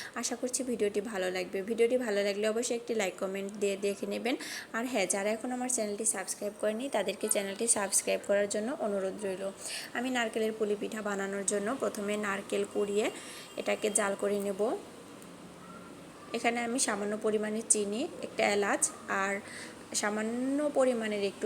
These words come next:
লবণ দিয়ে নারকেলটা রান্না করে নিয়েছি। আর এখানে আমি একটা সফট ডো তৈরি করে নেব। আর এর জন্য আমি নিয়েছি পাঁচ কাপ পরিমাণের আটা এবং ময়দা একত্রিত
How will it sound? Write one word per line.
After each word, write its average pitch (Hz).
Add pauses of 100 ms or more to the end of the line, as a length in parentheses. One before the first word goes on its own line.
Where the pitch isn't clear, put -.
লবণ 202 (140)
দিয়ে 208 (440)
নারকেলটা 208
রান্না 202
করে 208 (120)
নিয়েছি। 214 (200)
আর 214
এখানে 226
আমি 247
একটা 254 (100)
সফট 208
ডো 208 (100)
তৈরি 202
করে 196
নেব। 196 (180)
আর 233
এর 247
জন্য 247
আমি 240
নিয়েছি 247 (120)
পাঁচ 208
কাপ 208
পরিমাণের 202 (540)
আটা 208 (120)
এবং 208 (160)
ময়দা 208 (120)
একত্রিত 202